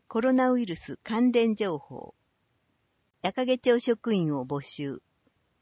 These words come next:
高齢者の行方不明に備えましょ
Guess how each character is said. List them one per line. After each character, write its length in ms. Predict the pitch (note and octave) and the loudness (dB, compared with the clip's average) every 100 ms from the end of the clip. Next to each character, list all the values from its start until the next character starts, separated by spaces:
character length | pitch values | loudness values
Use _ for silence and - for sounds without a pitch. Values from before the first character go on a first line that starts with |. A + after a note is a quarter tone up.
| _ _ _ _ _ | _ _ _ _ _
高 220 | C4+ C4+ | 2 2
齢 180 | B3+ A3+ | 4 2
者 180 | - F3 | 0 -2
の 220 | D#3+ D3+ | -2 -4
行 240 | - G3 - | -8 -8 -2
方 200 | C4+ C4+ | 2 2
不 120 | C4 | 4
明 220 | A#3 F#3 | 4 4
に 160 | E3 C#3+ | 0 -2
備 420 | - F3 F3+ F3+ | -4 0 0 0
え 60 | F3 | 0
ま 160 | E3+ | -4
し 180 | - E3+ | -6 -8
ょ 200 | C3 - | -8 -10